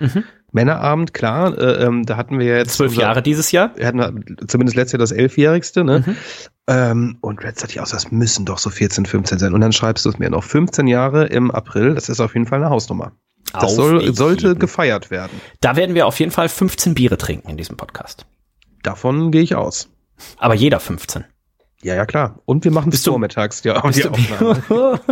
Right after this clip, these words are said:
Speaker 1: <laughs> bist du morgen wieder bei unserem Freund Stefan Ottenpohl?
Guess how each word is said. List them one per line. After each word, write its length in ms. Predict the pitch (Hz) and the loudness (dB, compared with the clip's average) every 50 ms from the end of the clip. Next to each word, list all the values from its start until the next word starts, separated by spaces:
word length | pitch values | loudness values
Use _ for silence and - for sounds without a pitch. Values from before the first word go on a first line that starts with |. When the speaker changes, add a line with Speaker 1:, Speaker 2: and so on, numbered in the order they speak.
| 214 - - | -2 -2 -4
Speaker 1:
<laughs> 200 | - 175 - - | -8 -8 -4 0
bist 160 | 190 190 - | 0 2 2
du 60 | 220 | 4
morgen 300 | 175 147 151 175 214 214 | 4 4 2 2 2 2
wieder 180 | 214 220 233 226 | 2 4 2 2
bei 240 | - - - 127 | 2 2 2 2
unserem 220 | 101 165 - 156 - | 0 0 0 -2 -2
Freund 260 | - - 151 151 151 | 0 0 0 0 0
Stefan 320 | - - 165 - 165 151 | -2 -2 -2 -2 0 0
Ottenpohl? 460 | - - - 156 - - 196 262 294 | -2 -2 -4 -4 -2 0 0 0 0